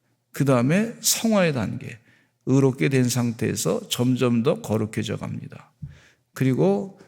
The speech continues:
그리스도인으로서 완전한 단계. 그 완전한 단계는 이 세상에서 잘 경험하지 못한다. 그렇게 얘기하고 있어요. 그리고 나서 완전하게 돼서 영화의 단계에 들어간다. 그렇게 얘기하고 있어요.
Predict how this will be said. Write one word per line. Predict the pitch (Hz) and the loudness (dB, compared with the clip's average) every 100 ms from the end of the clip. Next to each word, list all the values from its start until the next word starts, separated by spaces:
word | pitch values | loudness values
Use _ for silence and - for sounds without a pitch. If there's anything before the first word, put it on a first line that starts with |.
| _ | _
그리스도인으로서 | - 135 139 127 - 139 127 123 117 - 135 175 226 - - - _ - | -4 0 2 0 0 0 2 2 0 -2 0 0 0 -8 -20 -20 _ -4
완전한 | 123 135 131 131 117 | 4 4 6 4 4
단계. | 104 101 90 - - - _ _ _ _ _ _ | 2 -2 -6 -8 -14 -20 _ _ _ _ _ _
그 | 175 | 0
완전한 | 160 113 131 135 131 127 | 2 4 4 4 4 4
단계는 | 113 107 110 120 90 78 - - _ - | 2 2 0 2 2 0 -6 -12 _ -4
이 | 139 | -2
세상에서 | 123 131 123 117 110 151 | 0 0 2 2 0 -2
잘 | 165 101 107 175 - | -4 -6 -4 -6 -6
경험하지 | 101 104 95 90 80 | -2 0 0 -2 -2
못한다. | 85 - - - - | -2 -6 -12 -10 -8
그렇게 | - - - - | -8 -12 -12 -10
얘기하고 | 50 127 127 139 - | -8 -10 -12 -12 -12
있어요. | - - _ _ _ _ _ _ _ _ _ _ _ | -14 -16 _ _ _ _ _ _ _ _ _ _ _
그리고 | - 156 175 | 4 6 6
나서 | 175 147 196 | 4 4 2
완전하게 | 247 117 123 123 110 107 | 2 2 4 4 2 0
돼서 | 95 87 - 277 - _ _ 127 | -4 -4 -4 -6 -12 _ _ 2
영화의 | 123 147 147 143 123 | 6 8 8 8 4
단계에 | 113 101 104 113 151 | 2 -2 -2 -4 -6
들어간다. | - - - - 127 | -6 -6 -10 -10 -6
그렇게 | 123 123 - | -6 -4 -4
얘기하고 | - - 50 - | -4 -6 -12 -12
있어요. | 131 - | -12 -14